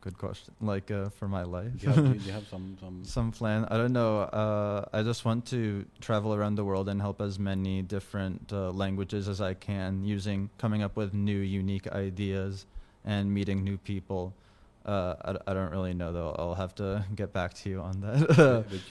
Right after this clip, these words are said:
Speaker 2: you, you're twenty-three, right?
Speaker 1: Yeah, I'm twenty-three. I just graduated the university recently. Uh, I would say that my family really wants me to have a nine-to-five office job,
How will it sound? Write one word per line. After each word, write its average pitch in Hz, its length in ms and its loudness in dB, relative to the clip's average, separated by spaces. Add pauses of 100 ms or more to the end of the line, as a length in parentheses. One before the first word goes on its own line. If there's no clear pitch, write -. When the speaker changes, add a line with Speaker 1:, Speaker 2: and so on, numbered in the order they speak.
(140)
Speaker 2:
you, 107 160 -8
you're 104 180 -6
twenty-three, 101 540 -10
right? 92 120 -12 (140)
Speaker 1:
Yeah, 104 220 2
I'm 110 120 2
twenty-three. 104 580 0
I 98 100 0
just 110 260 -2
graduated 104 560 0
the 104 100 -2
university 104 640 0
recently. 98 760 0 (220)
Uh, 98 400 0 (680)
I 107 100 4
would 110 200 0
say 101 380 0
that 95 400 0 (200)
my 98 440 0
family 101 400 2
really 101 200 2
wants 98 280 0
me 101 120 2
to 104 160 -4
have 98 240 0
a 101 140 -2
nine-to-five 101 640 0
office 98 420 -2
job, 101 500 0